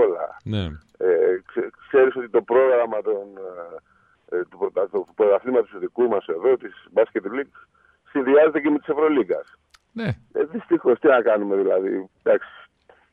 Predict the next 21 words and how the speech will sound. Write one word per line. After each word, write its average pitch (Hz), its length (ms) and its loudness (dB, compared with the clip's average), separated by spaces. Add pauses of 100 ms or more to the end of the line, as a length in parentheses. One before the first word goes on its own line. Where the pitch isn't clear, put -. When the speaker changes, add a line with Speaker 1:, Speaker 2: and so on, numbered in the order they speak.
(840)
Speaker 1:
Ε, 123 440 4
το, 143 80 4 (220)
το, 143 80 2 (380)
το 123 100 2
πρόγραμμα 165 300 4
των 143 140 2
μεγάλων 165 540 2
επηρεάζει 170 920 -2 (1300)
και 156 120 -8
το, 143 100 -4 (680)
το, 131 200 -6 (240)
το 151 100 -2
υπόλοιπο 120 540 0
πρόγραμμα. 95 240 0
Speaker 2:
Μάλιστα. 80 360 -8 (520)
Speaker 1:
Τώρα, 165 260 4
για 156 140 4
να 147 120 0
είναι 170 200 0
έτοιμοι, 143 500 -2
που 131 320 -8